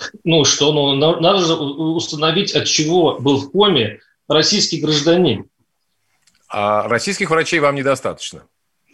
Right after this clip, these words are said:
Speaker 1: А, мгм. Ну, если мы ведем по формальной логике, то
Speaker 2: Да.
Speaker 1: дальше э-, этот разговор на этом тут же заканчивается, потому что он приходит в тупик.
Speaker 2: Нет, нет, послушай, п-, п-, п-, послушайте, при желании можно было этот формальный, э, так сказать, по-, порочный логический круг разорвать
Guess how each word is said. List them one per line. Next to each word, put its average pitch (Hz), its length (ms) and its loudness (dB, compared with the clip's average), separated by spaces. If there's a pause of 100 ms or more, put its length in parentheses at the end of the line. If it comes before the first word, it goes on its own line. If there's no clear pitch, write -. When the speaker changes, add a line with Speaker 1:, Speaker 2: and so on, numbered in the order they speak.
(600)
Speaker 1:
А, 110 420 2
мгм. 101 520 -4
Ну, 180 280 2
если 165 260 2
мы 151 120 0
ведем 135 400 0
по 113 60 -16
формальной 190 600 2
логике, 165 440 -2
то 135 220 -4
Speaker 2:
Да. 127 60 -6
Speaker 1:
дальше 147 340 2
э-, 143 260 -6
этот 208 160 2
разговор 165 480 0 (520)
на 131 260 -4
этом 180 240 -2
тут 160 160 0
же 135 60 -2
заканчивается, 127 720 0
потому 113 260 -6
что 123 160 -4
он 143 160 2
приходит 139 440 -2
в - 60 -12
тупик. 131 300 -4
Speaker 2:
Нет, 180 520 2
нет, 143 320 0
послушай, 127 360 -6
п-, 160 100 0
п-, 160 160 0
п-, 165 320 2
послушайте, 131 420 -6
при 131 120 -2
желании 180 500 4
можно 160 260 -2
было 165 200 2
этот 156 100 -2
формальный, 156 500 0
э, 135 240 -2
так 135 120 -4
сказать, 135 200 -6
по-, 143 140 2
порочный 147 540 -2
логический 147 440 -2
круг 226 220 -2
разорвать 175 640 0